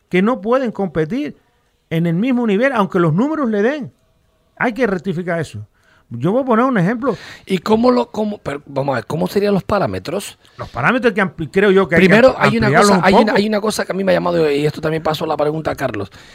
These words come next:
Speaker 2: A ver, si una temporada, ¿cuántas luchadas tiene una temporada? Luchadas en los diferentes torneos.
Speaker 1: En los diferentes torneos.
Speaker 2: Liga,
Speaker 1: Este,
Speaker 2: Copa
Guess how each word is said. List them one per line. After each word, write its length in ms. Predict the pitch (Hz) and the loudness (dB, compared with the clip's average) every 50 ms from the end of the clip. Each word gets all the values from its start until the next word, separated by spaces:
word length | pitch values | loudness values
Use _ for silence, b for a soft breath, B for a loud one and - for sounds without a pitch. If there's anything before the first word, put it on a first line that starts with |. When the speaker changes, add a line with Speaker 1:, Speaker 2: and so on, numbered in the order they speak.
| B B B B B B | B B B B B B
Speaker 2:
A 140 | - 98 101 | -12 -8 -6
ver, 260 | 101 101 90 80 - _ _ _ _ _ | -6 -6 -8 -10 -16 _ _ _ _ _
si 180 | - - - | -20 -16 -12
una 160 | 131 143 165 170 | -10 -10 -8 -8
temporada, 480 | 175 170 160 - 160 160 165 170 180 | -10 -12 -8 -6 -6 -4 -4 -4 -6
¿cuántas 420 | - - - 190 208 202 - 208 190 | -6 -4 -4 -4 -4 -4 -4 -4 -4
luchadas 400 | 202 190 165 - 208 196 185 - | -4 -4 -4 -4 -6 -6 -6 -8
tiene 180 | - 190 196 | -8 -8 -6
una 160 | 196 190 185 | -4 -4 -4
temporada? 1160 | 180 196 185 180 - 190 165 143 104 101 98 95 98 101 101 101 101 101 101 101 107 123 - - _ | -4 -4 -6 -4 -2 -2 -2 0 -2 -2 -2 -2 -2 -4 -4 -4 -6 -6 -6 -8 -10 -12 -14 -16 _
Luchadas 460 | - 135 123 - - - 190 196 196 | -10 -8 -4 0 2 2 4 4 2
en 140 | 190 180 170 | 0 -2 -2
los 140 | 160 151 147 | -2 -4 -4
diferentes 400 | 147 139 - 160 180 - 226 190 | -2 -4 -4 -4 -4 -4 -4 -2
torneos. 400 | - 185 170 147 117 90 82 - | 0 0 -2 0 -2 -4 -4 -6
Speaker 1:
En 100 | - 127 | -8 -10
los 120 | 131 135 | -12 -10
diferentes 340 | 139 135 120 156 180 180 190 | -8 -6 -6 -6 -6 -6 -6
torneos. 320 | 156 151 156 185 160 160 160 | -6 -6 -4 0 2 4 6
Speaker 2:
Liga, 460 | 214 240 226 247 254 254 254 254 254 | 6 6 8 8 8 8 8 6 6
Speaker 1:
Este, 100 | 247 - | 4 4
Speaker 2:
Copa 520 | - 240 254 254 - - 262 262 254 240 | 4 6 6 6 6 4 4 4 4 0